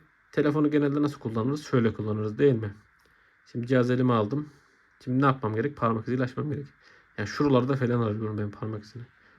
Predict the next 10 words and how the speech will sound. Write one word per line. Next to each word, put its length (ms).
Şuralarda 500
olsa 400
kullanım 380
daha 180
rahat 160
olacak. 280
Şimdi 280
burada 180
olduğu 240
için 340